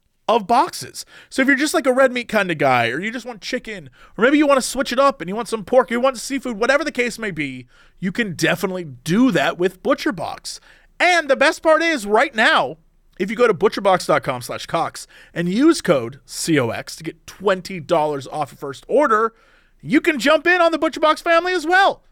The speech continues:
Again, that is butcherbox dot com slash cox. Use code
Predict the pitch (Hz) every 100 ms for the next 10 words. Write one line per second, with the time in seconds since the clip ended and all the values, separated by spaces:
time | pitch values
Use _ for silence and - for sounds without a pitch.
0 | _ _ _ _ _ _ _ _ _ -
1 | 269 320 330 233 139 202 247 160 277 -
2 | 240 185 107 - 127 196 262 - 262 202
3 | 220 220 - 202 208 - 294 262 123 -
4 | - _ _ _ 151 165 311 381 370 -
5 | 185 139 131